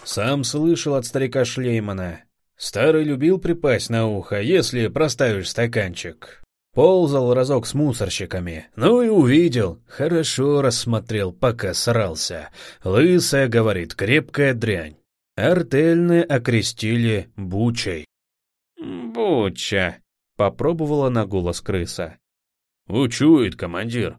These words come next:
Пока отвлеклась, но вернётся и учует", занервничал Шест.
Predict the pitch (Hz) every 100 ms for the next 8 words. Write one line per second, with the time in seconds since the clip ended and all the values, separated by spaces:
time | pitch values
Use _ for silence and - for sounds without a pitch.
0 | _ - 92 117 120 113 110 104 - 135
1 | 143 - 90 85 80 85 92 139 123 110
2 | 95 95 117 - 170 120 76 - - _
3 | _ _ _ _ _ 101 107 110 95 90
4 | 87 107 101 101 78 - -